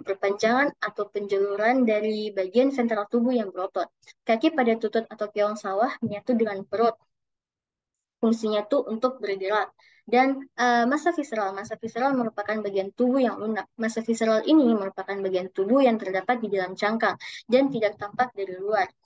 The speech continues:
Di dalam massa visceral terdapat organ-organ seperti pencernaan, ekskresi, dan reproduksi. Massa visceral ini dilindungi oleh mantel.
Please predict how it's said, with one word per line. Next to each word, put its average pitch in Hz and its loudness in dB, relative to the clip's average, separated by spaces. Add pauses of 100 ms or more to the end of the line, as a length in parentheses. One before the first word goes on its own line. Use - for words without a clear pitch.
(160)
Di 240 -2
dalam 233 6
massa 254 0
visceral 262 0
terdapat 196 -6
organ-organ 196 -2
seperti 226 -8
pencernaan, 240 0
ekskresi, 233 -2
dan 220 4
reproduksi. - -6 (320)
Massa 240 4
visceral 247 4
ini 262 6
dilindungi 226 4
oleh 190 -4
mantel. 190 -4